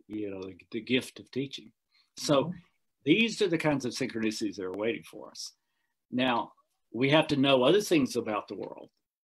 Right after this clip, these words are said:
Speaker 1: in order to, uh, really, uh, make use of these synchronicities, to have enough of them, to have a flow of them. Uh, the second insight is to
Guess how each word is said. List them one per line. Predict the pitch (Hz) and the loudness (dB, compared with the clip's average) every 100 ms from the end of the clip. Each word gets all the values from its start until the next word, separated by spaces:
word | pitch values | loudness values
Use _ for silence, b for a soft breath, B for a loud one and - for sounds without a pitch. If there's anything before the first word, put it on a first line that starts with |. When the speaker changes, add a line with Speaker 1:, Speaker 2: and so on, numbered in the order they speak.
| - | 0
Speaker 1:
in | 131 | 2
order | 113 110 | 2 0
to, | 104 - 104 101 92 _ _ _ _ _ _ _ _ 98 | -2 -2 0 0 -4 _ _ _ _ _ _ _ _ -12
uh, | 98 - | -12 -10
really, | 107 127 127 117 101 - _ _ _ _ | -2 2 4 2 0 -6 _ _ _ _
uh, | 95 98 | -12 -4
make | 117 123 123 | -2 0 4
use | 139 160 - | 4 4 -2
of | 87 | -6
these | 101 - | -6 -4
synchronicities, | 107 - 104 95 - - - - | -6 -8 -10 -10 -10 -10 -12 -14
to | 104 | -8
have | 117 117 | -4 -2
enough | 110 113 127 - | -2 -2 -4 -6
of | 107 | -12
them, | - - - _ _ - _ | -14 -20 -20 _ _ -20 _
to | 107 | -14
have | 110 101 | -10 -10
a | 104 - - | -10 -14 -6
flow | 117 117 110 104 | -2 0 -2 -4
of | - | -10
them. | - - _ _ b b b b - | -18 -20 _ _ b b b b -4
Uh, | 117 104 | -2 -2
the | 107 | 2
second | 196 202 190 | 2 4 4
insight | 147 - 127 127 | 4 4 4 4
is | 110 | 2
to | 123 | -2